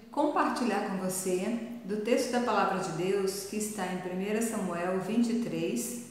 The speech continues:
dos versículos um a quatorze. E esse texto vai dizer sobre a cidade de Keila. A cidade de Keila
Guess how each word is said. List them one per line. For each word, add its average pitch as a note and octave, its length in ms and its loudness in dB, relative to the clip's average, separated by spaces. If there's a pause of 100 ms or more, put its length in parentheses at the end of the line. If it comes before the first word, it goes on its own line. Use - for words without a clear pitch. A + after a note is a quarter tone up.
(400)
dos D#3 100 -10
versículos F#3+ 680 -2
um A3 440 0
a A3 60 -6 (100)
quatorze. - 600 -2 (760)
E C4+ 80 -2
esse F4+ 280 0
texto C4 340 2
vai G3+ 140 0
dizer F#3+ 580 2 (380)
sobre A#3+ 840 6 (400)
a A3+ 140 0
cidade G#3+ 460 6
de - 240 4
Keila. A3+ 480 8 (500)
A G#3+ 80 0
cidade C#4+ 460 4
de A3 200 2
Keila G#3+ 380 8